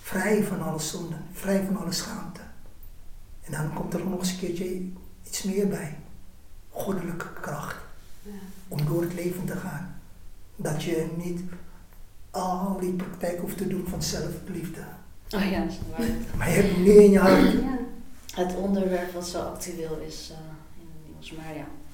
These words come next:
Speaker 1: Jezus ontvangen in je hart, boem, dan heb je hem. Heb je leven in overvloed. Johannes tien tien toch? Daar heb je hem.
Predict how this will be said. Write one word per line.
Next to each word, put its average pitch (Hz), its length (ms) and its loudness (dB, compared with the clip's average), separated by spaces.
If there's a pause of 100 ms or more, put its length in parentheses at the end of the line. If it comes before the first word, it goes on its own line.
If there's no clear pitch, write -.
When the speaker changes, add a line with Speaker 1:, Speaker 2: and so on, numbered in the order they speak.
(160)
Speaker 1:
Jezus 214 460 10
ontvangen 233 420 6
in 226 60 8
je 202 80 8
hart, - 360 6 (460)
boem, 175 500 8
dan 170 160 0
heb 170 180 0
je 160 80 -4
hem. 147 200 -4 (1800)
Heb - 140 -14
je 147 120 -4
leven 240 320 8
in 233 140 6
overvloed. 202 560 0 (2000)
Johannes 151 260 -4
tien - 200 -2
tien 180 200 -2
toch? 180 220 -2
Daar - 140 -4
heb 165 140 -8
je - 60 -10
hem. 151 80 -10